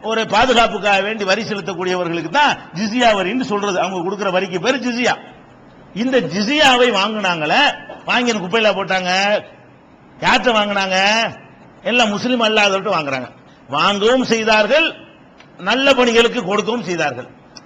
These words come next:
வாங்குனாங்க, ஏழை பாலை கேட்டு வர்றவங்கள நினைஞ்சாங்க, அதுல இருந்து விநியோகமும் பண்ணாங்க. அப்ப வாங்கவும் செய்யலாம், அது நல்ல காரியத்துக்கு பயன்படுத்தவும் செய்யலாம்.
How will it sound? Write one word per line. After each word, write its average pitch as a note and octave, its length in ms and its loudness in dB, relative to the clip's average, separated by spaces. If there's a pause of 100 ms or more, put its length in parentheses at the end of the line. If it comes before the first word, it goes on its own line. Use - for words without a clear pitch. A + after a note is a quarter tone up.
(220)
வாங்குனாங்க, G#3+ 560 2 (520)
ஏழை G#3+ 300 2
பாலை G#3+ 280 4
கேட்டு G#3 300 0
வர்றவங்கள G#3 280 0
நினைஞ்சாங்க, A3+ 400 0
அதுல G#3+ 220 0
இருந்து A#3 420 0 (180)
விநியோகமும் C#4+ 520 0
பண்ணாங்க. F3+ 400 -4 (240)
அப்ப F#3+ 180 -4
வாங்கவும் B3+ 440 2
செய்யலாம், C4 480 2 (180)
அது G#3+ 160 -2
நல்ல A#3 200 0
காரியத்துக்கு A#3 480 0
பயன்படுத்தவும் A#3+ 480 -2
செய்யலாம். G3 680 -2